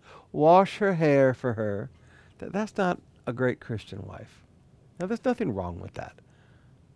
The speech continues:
But here's the ideal. A woman who opens her hands to the poor.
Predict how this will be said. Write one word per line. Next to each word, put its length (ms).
But 140
here's 280
the 140
ideal. 520
A 80
woman 520
who 240
opens 380
her 140
hands 520
to 140
the 100
poor. 460